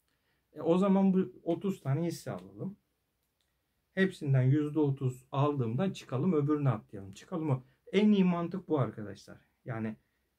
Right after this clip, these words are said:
borsa düşükken girilir. Borsa düşükken girilir.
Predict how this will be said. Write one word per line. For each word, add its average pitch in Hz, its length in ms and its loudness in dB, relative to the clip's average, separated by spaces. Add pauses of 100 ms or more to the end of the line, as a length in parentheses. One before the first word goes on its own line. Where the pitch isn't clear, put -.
(220)
borsa 139 600 0
düşükken 107 680 -8
girilir. 170 640 0 (340)
Borsa 139 360 -4
düşükken 101 560 -14
girilir. 165 480 -4